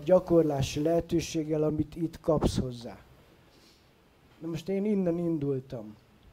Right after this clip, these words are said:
Megismerkedtem párommal, mint hajléktalan, és nála hallottam meg a mesternek egy olyan előadását, amire azt mondtam, hogy erre a tudásra nekem szükségem van,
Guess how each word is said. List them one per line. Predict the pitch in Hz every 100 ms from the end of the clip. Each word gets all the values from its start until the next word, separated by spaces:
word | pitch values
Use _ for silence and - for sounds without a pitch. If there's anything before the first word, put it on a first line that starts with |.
| _ _ _ _ _ -
Megismerkedtem | 180 214 208 - 165 156 - 147 - 139 123
párommal, | 139 139 151 175 208 226 220 180 - - -
mint | 165 147 -
hajléktalan, | 156 151 160 165 - 190 202 233 226 175 - - - - - - - - _ - - - - _ -
és | 175 165 -
nála | 202 233 233 180 156 127 110 -
hallottam | 156 170 165 147 - 156 147
meg | 147 135
a | 139
mesternek | 151 143 - 147 131 127 123
egy | 139 139
olyan | 156 135 120 117 -
előadását, | - 160 180 170 165 147 - 151 139 - - - - - -
amire | 156 160 147
azt | 160 165 -
mondtam, | 143 139 131 151 156 151 147 - - - - _ - -
hogy | 139 -
erre | 165 170 170
a | 139 120
tudásra | 160 165 151 127 143
nekem | 135 127 123
szükségem | 117 - 175 - 202 196 196 202
van, | 202 208